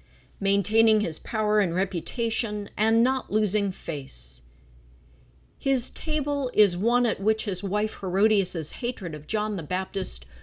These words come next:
overrides Herod's respect and fear of this righteous and holy man. Herodias hates John the Baptist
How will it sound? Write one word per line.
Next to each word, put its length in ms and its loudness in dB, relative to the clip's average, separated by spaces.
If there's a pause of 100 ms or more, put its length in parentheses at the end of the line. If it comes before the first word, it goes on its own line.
(220)
overrides 880 2
Herod's 520 -2
respect 680 -4
and 240 -4
fear 680 -6 (340)
of 240 2
this 260 6
righteous 840 -2
and 220 -2
holy 360 -4
man. 500 -6 (1500)
Herodias 600 4
hates 400 0
John 280 -2
the 80 -4
Baptist 640 -4